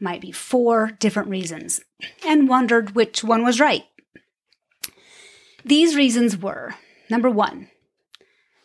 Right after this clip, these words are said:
time heals. Time has passed since her circumstances caused her to seek coaching.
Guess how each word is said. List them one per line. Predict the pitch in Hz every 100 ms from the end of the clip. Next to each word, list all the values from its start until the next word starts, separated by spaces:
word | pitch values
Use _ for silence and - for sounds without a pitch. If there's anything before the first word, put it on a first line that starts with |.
| -
time | 247 254 254 240
heals. | 202 202 - - - _ _ _ _ _ _ _ _ _ _ _ _ -
Time | 185 185 196 214
has | 247
passed | - 269 247 262 - - _
since | - 247 214 - - _
her | - 220
circumstances | - 302 269 247 233 226 240 233 220 - _ _ _
caused | - 220 208 -
her | 202 190 196
to | -
seek | 202 208 190 -
coaching. | 190 - - -